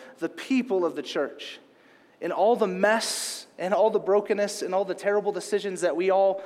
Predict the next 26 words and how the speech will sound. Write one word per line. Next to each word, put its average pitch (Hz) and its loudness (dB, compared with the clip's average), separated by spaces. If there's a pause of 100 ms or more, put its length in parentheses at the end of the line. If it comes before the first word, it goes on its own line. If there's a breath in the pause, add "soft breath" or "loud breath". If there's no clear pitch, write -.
(140 loud breath)
honestly 185 0
make 170 -4
every 160 -4
single 156 -6
day, 143 2
I 135 0
love 160 0
the - -8
church. - -8 (1300 soft breath)
I 175 0
didn't 214 0
grow 202 4
up 220 4
in 214 -2
the 208 0
church, 214 -2
as 170 -6
many 196 0
of 175 -8
you 180 -4
know. 185 2
I 175 2
grew 180 2
up 202 0
in 190 -2
Louisiana. 196 0